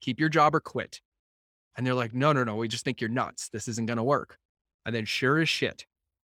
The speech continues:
every single person who comments on Instagram, rather than respond, we shoot 'em a D M and thank them. And what do you think happens?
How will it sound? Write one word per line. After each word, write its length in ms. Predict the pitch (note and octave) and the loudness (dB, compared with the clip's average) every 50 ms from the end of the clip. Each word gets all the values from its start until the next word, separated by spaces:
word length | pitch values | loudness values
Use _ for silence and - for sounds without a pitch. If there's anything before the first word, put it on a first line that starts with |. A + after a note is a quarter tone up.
| _ _ _ | _ _ _
every 280 | B2+ C3+ D3 D3 F3 D#3+ | 4 4 6 6 4 2
single 300 | - - F#3 F3 F3+ D#3+ | 2 2 2 2 2 2
person 360 | - F#3 E3 D#3 - D3+ C3 | 4 4 4 4 2 0 -2
who 120 | B2+ C3 | -4 -4
comments 680 | - - - D3 C#3 D3 B2+ G#2+ F2+ - - - - - _ - | -8 -6 -2 0 0 0 0 -2 -6 -8 -10 -14 -14 -14 _ -6
on 120 | A#2+ A#2+ A#2+ | -4 -2 0
Instagram, 680 | C3 D3 - - D#3+ D3 D3+ D#3 E3+ F3+ F3+ F3+ D3+ | 0 -2 -2 -2 -2 0 2 2 2 4 2 2 2
rather 240 | C3+ C3 C3+ C#3 C#3 | 4 4 4 2 2
than 120 | C#3+ C#3 | 0 0
respond, 580 | C3+ B2+ - - - C3+ C3 C3+ D3 E3 F#3+ F#3+ | -2 -2 -4 -4 0 2 2 4 4 4 2 2
we 120 | D3 C#3 | 0 -2
shoot 220 | B2+ - - D#3 D3+ | -2 0 0 0 2
'em 80 | D#3+ | 2
a 40 | D3+ | 0
D 220 | C3 A2+ B2+ B2 B2+ | 0 0 0 0 2
M 120 | B2+ C3 | 2 2
and 120 | B2 A2+ - | 0 -2 -2
thank 260 | - A#2 B2 B2 - | -2 -2 -2 -2 -2
them. 180 | - A2+ A2+ - _ _ _ _ _ _ _ _ _ _ _ _ _ _ _ _ _ _ _ _ _ _ _ _ _ - | -4 -6 -6 -6 _ _ _ _ _ _ _ _ _ _ _ _ _ _ _ _ _ _ _ _ _ _ _ _ _ -2
And 80 | B2 | 0
what 60 | C#3+ | 2
do 60 | E3 F3+ | 2 2
you 60 | E3+ | 2
think 160 | G3 F#3+ - | 0 -2 0
happens? 500 | F3 D#3+ D#3+ - - G2 F2+ - - - | -2 -2 -2 -4 -6 -10 -10 -12 -18 -20